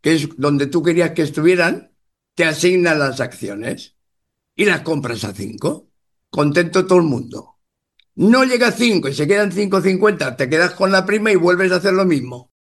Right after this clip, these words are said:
Si llegara a cinco, las compraría. Vuelves a cobrar prima. Y así sucesivamente hasta que te llegue al precio que tú quieres. Y cuando llega ya, por lo menos ya te salen bastante más baratas que a cinco.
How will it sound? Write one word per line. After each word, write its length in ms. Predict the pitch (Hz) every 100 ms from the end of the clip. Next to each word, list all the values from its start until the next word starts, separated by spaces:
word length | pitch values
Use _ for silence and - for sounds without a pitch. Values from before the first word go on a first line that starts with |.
| _ _ _
Si 220 | - 180
llegara 380 | 156 151 165 170
a 60 | 170
cinco, 720 | 185 208 208 - 214 262 - _ _ _ _ _ _
las 180 | 156 143
compraría. 680 | 147 139 123 139 127 101 - _ _ _
Vuelves 380 | - - 151 156
a 80 | 147
cobrar 360 | 160 156 156 -
prima. 420 | 143 120 107 - _ _ _ _ _ _ _
Y 80 | -
así 280 | 135 110 147
sucesivamente 640 | 170 165 160 170 175 185
hasta 200 | - 185
que 80 | 123
te 140 | 127 135
llegue 180 | 156
al 140 | 180 139
precio 220 | 170 175
que 100 | 160
tú 140 | 123
quieres. 300 | 113 160 185
Y 40 | 151
cuando 220 | 127 120
llega 260 | 135 151 185
ya, 500 | 156 160 170 - _
por 140 | 143
lo 60 | 151
menos 220 | 156 175
ya 100 | 190
te 120 | 190
salen 260 | 170 170 165
bastante 420 | 143 135 143 131
más 160 | 127 110
baratas 380 | 127 135 160 143
que 140 | 120
a 80 | 110
cinco. 600 | - 123 117 - -